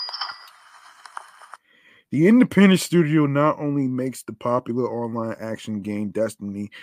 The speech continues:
but also, um, created Halo, the franchise that helped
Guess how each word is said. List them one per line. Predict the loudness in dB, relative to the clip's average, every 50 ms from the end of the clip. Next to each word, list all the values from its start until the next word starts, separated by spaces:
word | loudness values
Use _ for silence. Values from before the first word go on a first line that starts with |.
| -20 -20 _
but | -2 -2 -2 0
also, | -2 -4 -4 -6 -6 -8 -10 -8 -4 -4 -2 -2 -4 -6 -10 _ _ _ _ _ _ _ _ _ _ -6
um, | -4 -2 -2 -2 -4 -6
created | -10 -8 -4 -2 0 2 2 2 0 0 -2
Halo, | -2 0 0 0 2 0 0 0 0 0 0
the | -4 -8
franchise | -10 -8 -6 -6 -6 -6 -6 -2 0 0 0 0 -2 -4 -4
that | -2 0 0 0 -2 -6 _
helped | -4 2 2 4 4 2 -2 _ -20 -20